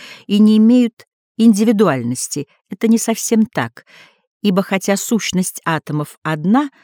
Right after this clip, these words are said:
но качественно они различаются.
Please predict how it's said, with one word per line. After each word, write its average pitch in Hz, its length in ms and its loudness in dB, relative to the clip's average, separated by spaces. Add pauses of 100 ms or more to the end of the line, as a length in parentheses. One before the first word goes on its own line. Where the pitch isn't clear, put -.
(160)
но 160 300 0
качественно 131 1000 -6
они 175 240 -2
различаются. 160 920 -6